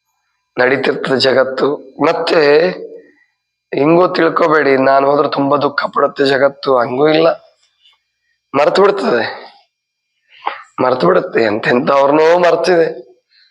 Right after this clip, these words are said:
ನಾವು ನೀವೆಲ್ಲ ಯಾವ ಲೆಕ್ಕದವ್ರು? ಸಿನಿಮಾ ಆಕ್ಟರ್ಸ್ನು ಮರೀತಿದೆ,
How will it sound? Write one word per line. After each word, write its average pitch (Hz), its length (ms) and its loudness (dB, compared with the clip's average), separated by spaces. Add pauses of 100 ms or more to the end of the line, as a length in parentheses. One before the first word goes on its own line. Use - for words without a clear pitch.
(880)
ನಾವು 127 300 4
ನೀವೆಲ್ಲ 139 320 4
ಯಾವ 139 220 2
ಲೆಕ್ಕದವ್ರು? 143 800 -2 (1120)
ಸಿನಿಮಾ 139 320 2
ಆಕ್ಟರ್ಸ್ನು 143 500 0
ಮರೀತಿದೆ, 123 920 0